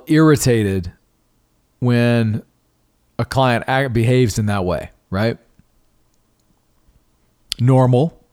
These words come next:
right? We immediately start creating stories about him. "This guy's a, this guy's a jerk. This guy's an ass. This guy's, uh, he's rude. He's this, that, and the other." That's where, those were our initial stories.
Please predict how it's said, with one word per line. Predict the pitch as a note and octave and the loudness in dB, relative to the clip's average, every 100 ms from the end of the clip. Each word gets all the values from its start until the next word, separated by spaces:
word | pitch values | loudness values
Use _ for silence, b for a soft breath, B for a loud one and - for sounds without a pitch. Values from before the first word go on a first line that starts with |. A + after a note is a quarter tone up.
| _ - | _ -2
right? | A#2+ | 0
We | C3 C3 | 2 2
immediately | C3+ C3 B2+ A#2+ A#2+ | 2 2 2 2 0
start | C3+ A#2 | 0 0
creating | B2 A#2 | 0 0
stories | G#2+ B2 A#2 F#2+ | 0 2 2 2
about | A2 A2 | 0 2
him. | A#2 | 0
"This | A2+ - | -2 0
guy's | A#2+ A2+ G2 | 0 0 -2
a, | F2+ b b b b b b b - | -6 b b b b b b b -4
this | A#2+ | 0
guy's | D3+ B2 | 2 2
a | G#2+ | 0
jerk. | - D#3 D3+ C3 | 2 4 4 2
This | A#2 - | -2 0
guy's | B2+ A2+ | 0 0
an | B2+ | 0
ass. | C#3+ C#3 C3+ | 0 2 2
This | C3 A2 | 0 -4
guy's, | - A#2+ A#2 A2 A2 | 0 2 2 0 -2
uh, | G#2+ G#2+ | -2 -2
he's | A2 A2+ G2+ | -2 -2 0
rude. | D#3+ F3 E3 D#3 C#3 | 4 6 6 6 4
He's | A2 F#2+ | 2 0
this, | C#3 - | 0 2
that, | B2 | 0
and | G#2+ | 0
the | G#2+ | -2
other." | F#2 D2 _ _ _ _ _ _ _ _ _ _ _ _ _ _ _ _ _ _ _ _ _ _ _ | -4 -8 _ _ _ _ _ _ _ _ _ _ _ _ _ _ _ _ _ _ _ _ _ _ _
That's | D3 G#2 A#2 G#2+ | -8 -2 -2 -2
where, | G#2+ G2+ | -6 -4
those | G#2+ A#2 | 0 0
were | A2+ B2 | 2 4
our | B2 A#2+ | 4 4
initial | A#2+ A#2+ A#2+ A2 | 2 0 -2 -2
stories. | C3 C#3+ D3+ D#2+ - | 0 0 -2 -4 -10